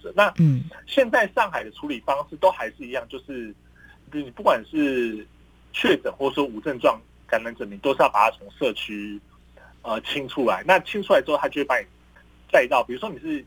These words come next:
Speaker 1: 阳性的确诊的，那可能就是到医院去。那如果你是无症状感染者的话，就是到所谓的集中隔离点去做观察。可能一阵子之后确认说，哎，你的那个病毒量或者说你的症状都已经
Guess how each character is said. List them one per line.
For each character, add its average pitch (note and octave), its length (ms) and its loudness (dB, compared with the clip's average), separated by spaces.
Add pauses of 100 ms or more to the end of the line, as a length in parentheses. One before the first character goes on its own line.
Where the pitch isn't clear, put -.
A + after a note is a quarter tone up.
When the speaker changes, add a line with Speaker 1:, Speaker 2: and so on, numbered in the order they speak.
Speaker 1:
阳 A#2 220 -4
性 E3 200 -12
的 G2+ 220 -8
确 - 240 -2
诊 G2+ 160 -8
的， G2 180 -8
那 D#3 120 4
可 - 100 -10
能 G2+ 100 -10
就 A#2 80 -10
是 A#2+ 80 -10
到 A#2 220 2
医 G#2+ 60 -18
院 A2 220 -8
去。 - 280 -10
那 B2+ 240 2 (480)
如 D3+ 100 4
果 F#3+ 80 8
你 C3 240 -8
是 C#3+ 240 -4
无 B2+ 140 -10
症 D#3 140 -8
状 D#3+ 160 2
感 A#2+ 120 -2
染 A2+ 200 -4
者 G2+ 80 -10
的 F#2+ 40 -10
话， C3+ 140 2
就 C3 140 -6
是 C3+ 80 -4
到 C3 220 6
所 G#2+ 100 -14
谓 A2 100 -12
的 G2 380 -8 (440)
集 C3 140 -10
中 E3+ 160 2
隔 B2+ 100 0
离 A#2 120 0
点 A2 260 -2 (300)
去 D3+ 160 -4
做 D#3 120 6
观 A#2+ 240 4 (100)
察。 - 180 -8 (120)
可 B2 140 -4
能 C#3 100 -8
一 C3+ 100 -8
阵 D#3 200 4
子 A#2+ 160 -16
之 C#3+ 100 -4
后 D#3+ 220 4
确 F#3+ 180 0
认 D#3+ 160 0
说， D#3 180 0
哎， E3+ 60 0
你 C3 140 -8
的 G#2 140 -6
那 C#3 80 2
个 C3+ 80 4
病 D#3 180 -4
毒 A2+ 140 -10
量 A#2+ 240 2
或 C3 80 0
者 C3 60 2
说 C#3 120 -2
你 G2+ 60 -12
的 G2 60 -16
症 C3+ 180 -4
状 C#3 160 6
都 A2+ 80 -2
已 - 20 -4
经 A#2+ 180 -14